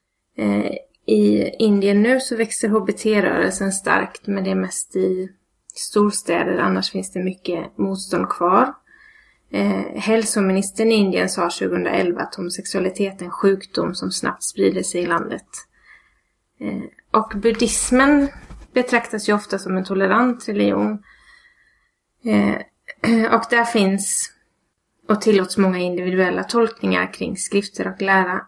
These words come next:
Men, eh, även där så var det så att Dalai Lama förvånade och upprörde många, inte minst här hos oss i väst, när han gav ut en bok nittonhundranittiosex och sa att vaginalt sex mellan kvinna och man är det enda acceptabla för en buddhist.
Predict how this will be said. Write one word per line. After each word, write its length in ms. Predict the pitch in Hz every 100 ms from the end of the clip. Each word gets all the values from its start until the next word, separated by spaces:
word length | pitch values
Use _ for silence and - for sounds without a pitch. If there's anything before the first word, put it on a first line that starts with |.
| _ _ _
Men, 440 | - 196 190 190 185 180
eh, 80 | - -
även 340 | 214 208 214 208
där 200 | 208 247
så 160 | 254
var 140 | 233 196
det 80 |
så 160 | 196 196
att 300 | 180 - -
Dalai 320 | 196 190 190
Lama 440 | 190 175 175 190 196 - _ _ _ - -
förvånade 560 | 240 214 202 180 175 175
och 160 | 175 202
upprörde 380 | - 190 185
många, 440 | 185 185 180 170 185
inte 240 | 185 185
minst 340 | 180 190 - -
här 300 | - - 208
hos 160 | 196 185
oss 180 | 185 185
i 40 |
väst, 480 | 185 233 - - - - - - - _ -
när 200 | 208 196
han 420 | 190 185 185 190
gav 180 | 185 180
ut 140 | 175
en 140 | 180 180
bok 320 | 208 220 -
nittonhundranittiosex 1040 | 208 196 175 175 180 185 - - - -
och 80 | -
sa 160 | - -
att 200 | 196 -
vaginalt 500 | 180 196 226 247 240
sex 360 | - 202 - 202
mellan 240 | 185 190
kvinna 340 | - 208 185
och 80 | 180
man 320 | 175 156 - - -
är 100 | 185
det 80 |
enda 380 | - 208 202 185
acceptabla 600 | 180 - - - - -
för 160 | - -
en 140 | -
buddhist. 560 | - - - - -